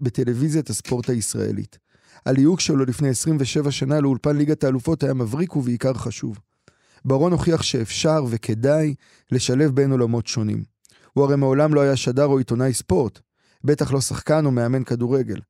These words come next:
הוא כן היה תסריטאי מחונן ומחזאי וסטנדאפיסט ושחקן ויוצר דוקומנטרי נהדר, בהמשך עם ענת זלצר.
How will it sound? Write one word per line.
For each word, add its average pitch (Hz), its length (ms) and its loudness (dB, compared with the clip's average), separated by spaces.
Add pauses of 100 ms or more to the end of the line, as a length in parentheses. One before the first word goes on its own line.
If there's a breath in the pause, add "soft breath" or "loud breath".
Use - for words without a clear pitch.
(280)
הוא 131 140 -6
כן 185 160 2
היה 165 140 2
תסריטאי 143 460 -2
מחונן 143 520 0
ומחזאי 123 500 0
וסטנדאפיסט 131 680 -2
ושחקן 147 480 -4
ויוצר 147 280 0
דוקומנטרי 127 720 -2
נהדר, 107 380 -4 (420)
בהמשך 120 380 -2
עם 131 120 0
ענת 120 240 -2
זלצר. 104 360 -6